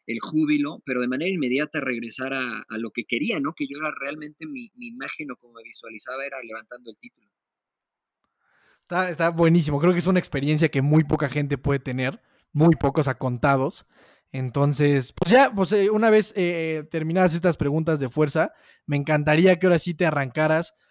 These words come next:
Speaker 2: a contarnos, pues, ¿qué onda con Mariano Trujillo? O sea, ¿cómo eras de niño? ¿En qué momento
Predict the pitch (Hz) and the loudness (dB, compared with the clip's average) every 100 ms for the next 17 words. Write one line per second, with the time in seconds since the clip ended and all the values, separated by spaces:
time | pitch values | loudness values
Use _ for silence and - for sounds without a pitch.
0 | _ 131 - 139 139 165 175 175 175 - | _ -6 -2 -2 2 4 4 4 2 -4
1 | _ - 156 - 208 214 185 - 147 147 | _ -4 -2 4 6 6 4 2 0 0
2 | 156 160 160 123 151 151 147 - 175 180 | 2 0 -4 -8 -2 -2 0 0 4 6
3 | 175 160 139 151 165 165 156 160 165 160 | 6 4 0 -2 -2 -2 -2 0 0 0
4 | 160 160 156 | -2 0 -2